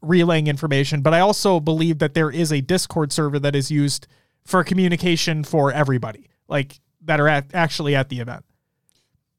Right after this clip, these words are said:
In terms of, like, personnel and players, not obviously attendees. You know what I mean? So, Shurzy, if you know or if you have any clarification,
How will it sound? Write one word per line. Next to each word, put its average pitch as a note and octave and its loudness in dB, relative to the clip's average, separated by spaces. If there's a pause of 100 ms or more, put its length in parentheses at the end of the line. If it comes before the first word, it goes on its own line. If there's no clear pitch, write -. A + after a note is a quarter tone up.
In F#3+ -2
terms A#3 2
of, A3 2
like, F#3+ 2
personnel G#3+ 2
and D3 2
players, A#2+ -2
not E3+ 0
obviously D3+ 2
attendees. B2+ -6 (420)
You - -8
know C#3+ 0
what C3 0
I C3 -2
mean? C3+ -4 (1900)
So, B2 0 (1200)
Shurzy, B3+ 2
if D3+ -2
you B3+ 4
know A3+ 4
or E3+ 4
if D3 -2
you G3 4
have F#3 2
any E3+ -2
clarification, F3 0